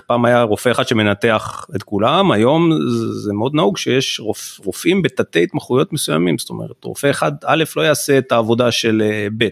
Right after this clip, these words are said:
נכון? זה גם, זה גם מה שמייחד אותנו פה בבית חולים.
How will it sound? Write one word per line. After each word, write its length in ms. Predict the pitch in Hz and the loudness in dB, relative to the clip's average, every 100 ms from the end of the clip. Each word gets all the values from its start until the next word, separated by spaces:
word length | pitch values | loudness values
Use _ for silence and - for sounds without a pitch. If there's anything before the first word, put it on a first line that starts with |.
| - | -2
נכון? 280 | - 175 | -4 0
זה 80 | 156 | 2
גם, 140 | 123 117 - - - | 2 0 -4 -18 -4
זה 60 | |
גם 60 | 113 | -2
מה 60 | |
שמייחד 500 | 123 147 123 - 147 | 2 2 2 2 0
אותנו 380 | 139 - 156 147 | 0 0 2 2
פה 120 | 135 123 | 0 0
בבית 200 | 120 127 | 2 0
חולים. 340 | - 117 87 | 0 -2 -2